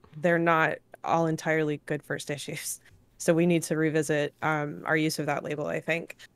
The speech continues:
Um, if you're interested in contributing to Circuit Python on the Python side of things, check out circuit python dot org slash contributing. You'll find a list of open P Rs, a list of open issues, and a list of library infrastructure issues, which is at this point,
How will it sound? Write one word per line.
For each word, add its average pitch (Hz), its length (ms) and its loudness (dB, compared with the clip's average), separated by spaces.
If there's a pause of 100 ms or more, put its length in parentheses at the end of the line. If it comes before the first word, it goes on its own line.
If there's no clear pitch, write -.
(300)
Um, 175 280 6
if 185 120 2
you're 214 100 2
interested 254 400 2
in 240 80 0
contributing 196 480 2
to 180 60 -4
Circuit 175 280 -2
Python 175 340 4
on 156 80 0
the 151 60 0
Python 170 360 0
side 202 240 2
of 220 100 0
things, 220 320 0
check - 240 -4
out 240 300 0
circuit - 340 -2
python 180 380 2
dot 165 220 2
org 156 240 2
slash 151 260 0
contributing. 156 760 -4
You'll 170 120 4
find 175 260 4
a 170 60 4
list 175 260 2
of 170 400 4
open 175 300 0
P 165 180 -2
Rs, 196 440 2
a 165 80 0
list 165 240 -2
of 170 100 -2
open 170 240 -2
issues, 156 540 -6 (360)
and 170 140 4
a 165 40 4
list 175 200 2
of 160 80 -2
library 160 340 2
infrastructure 160 580 -4
issues, 151 420 -4
which 156 180 -6
is 151 120 -10 (180)
at 160 120 -2
this 170 160 2
point, - 360 -2